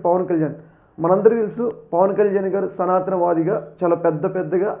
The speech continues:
ఆయనకి ఆయన ప్రొజెక్ట్ చేసుకుంటాడు. కానీ ఆయన కూడా ఇవాళ ఒక్క ఫోటో కూడా, ఏదైతే గణేష్కి సంబంధించిన వినాయక చవితి సందర్భంగా పూజలు చేసిన ఆ ఫోటోలు మాత్రం ఒక్కటి కూడా పవన్ కళ్యాణ్కి సంబంధించిన సోషల్ మీడియాలో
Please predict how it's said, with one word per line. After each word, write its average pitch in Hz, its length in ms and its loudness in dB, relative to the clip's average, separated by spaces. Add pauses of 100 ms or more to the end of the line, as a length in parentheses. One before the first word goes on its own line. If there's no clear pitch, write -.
(120)
ఆయనకి 170 260 -2
ఆయన 170 160 -2
ప్రొజెక్ట్ 175 340 -4
చేసుకుంటాడు. 160 460 -4 (500)
కానీ 220 180 4 (200)
ఆయన 226 160 4 (120)
కూడా 226 200 8
ఇవాళ 190 200 2 (280)
ఒక్క 202 240 0
ఫోటో 196 280 4
కూడా, 139 140 -2 (240)
ఏదైతే 165 280 -2 (500)
గణేష్కి 214 460 4 (100)
సంబంధించిన 190 460 -4 (540)
వినాయక 185 360 0
చవితి 185 260 -2
సందర్భంగా 170 600 -4 (840)
పూజలు 214 400 4
చేసిన 185 260 0 (360)
ఆ 143 40 -6 (180)
ఫోటోలు 208 400 4
మాత్రం 180 260 -2 (100)
ఒక్కటి 165 340 0
కూడా 185 180 2 (680)
పవన్ 175 260 2
కళ్యాణ్కి 190 380 0
సంబంధించిన 175 440 -4 (560)
సోషల్ 180 320 -2
మీడియాలో 170 360 2